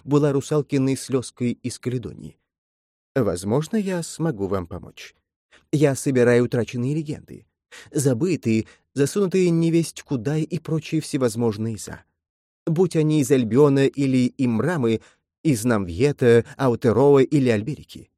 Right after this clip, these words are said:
Все в Парамате знают о странных книгах Джоселин Багиналь и постоянно приносят какие-нибудь еще. Скоро я смогу принимать книги только от карликов. Мне едва хватает места для кровати.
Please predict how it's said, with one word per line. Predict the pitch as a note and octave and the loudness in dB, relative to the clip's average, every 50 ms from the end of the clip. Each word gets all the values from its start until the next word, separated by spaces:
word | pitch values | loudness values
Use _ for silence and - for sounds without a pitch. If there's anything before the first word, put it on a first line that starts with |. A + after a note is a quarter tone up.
| _ _ _ _ | _ _ _ _
Все | - - - - A3+ G3 | -16 -14 -4 0 0 0
в | - - | 0 -2
Парамате | - C#3 B2+ A#2 A2 A2+ A#2 - - C3+ | -2 2 2 2 2 2 0 0 0 -2
знают | B2 G2 A#2 A#2 A#2+ B2+ B2+ - | 0 0 0 2 2 2 2 2
о | C3 | 0
странных | A#2+ - - A#2 A#2 A2 A#2 B2 B2 A2+ - | -2 -2 -2 0 0 0 2 0 0 -2 -4
книгах | - B2 A#2+ A#2 A2+ A2+ B2+ C3 A#2 - - | -4 -4 -2 -2 0 2 2 0 0 -2 -6
Джоселин | - D3+ C3 D3+ - - - A#2 G#2 G#2+ A2 A2 G#2+ | -6 -4 -4 -4 -4 -4 -6 -4 -2 -2 -2 -2 -2
Багиналь | G2+ A#2 A2 - A2+ E2 - C#2 C#2 - - - - - _ _ _ _ _ _ _ | -4 -6 -6 -8 -12 -16 -16 -18 -20 -20 -20 -20 -20 -20 _ _ _ _ _ _ _
и | - C3+ | -2 -2
постоянно | - - A#2 - - A2+ G#2 F#2+ G#2+ G#2+ A2+ A#2 | -2 -2 -6 -4 -4 -2 0 0 0 0 0 0
приносят | A2 A#2 G#2 G2+ G#2 - C#3 - | 0 -2 -4 -4 -4 -6 -4 -4
какие-нибудь | C#3 B2 - G#2 G2 G2 G#2 A#2+ - - | -4 -4 -4 -6 -6 -6 -6 -8 -8 -12
еще. | D#3 - - - - - _ _ _ _ _ _ _ _ _ - - - _ | -14 -14 -16 -18 -18 -20 _ _ _ _ _ _ _ _ _ -20 -20 -18 _
Скоро | - - - - G3+ F#3+ F#3 | -16 -12 -8 -6 -2 0 0
я | F3 E3 D#3+ | 2 0 0
смогу | - - D#3 D3+ D3+ D#3+ E3+ | 0 -2 -2 0 2 2 2
принимать | D#3+ D#3+ D#3+ D3+ D3 D3 C#3+ - | 4 4 2 2 2 2 0 -2
книги | - C#3 D3+ D#3 D3 D#3+ | -4 -2 -2 0 0 0
только | - D#3+ D#3 C#3+ - - | 2 2 0 0 -2 -4
от | D#3 D3+ | -6 -6
карликов. | - - G#2+ F#2 F#2+ F#2 F2 - F2+ - - - - - _ _ _ _ | -4 -6 -4 -4 -4 -4 -4 -4 -6 -6 -8 -14 -20 -20 _ _ _ _
Мне | D#3 D#3 D3+ C#3+ | 2 4 4 4
едва | C3+ C#3 B2+ A#2 B2 B2+ | 4 2 2 2 2 0
хватает | - - C#3+ - B2+ A2+ A#2 - | 2 0 0 2 2 2 2 0
места | - A#2 A#2 A2 - - - A#2 | -2 -2 -2 -2 -2 -4 -4 -2
для | A#2+ A#2 | -2 -2
кровати. | A2+ - C3 A#2+ - - - - - - | -2 -4 -8 -10 -12 -14 -18 -20 -20 -20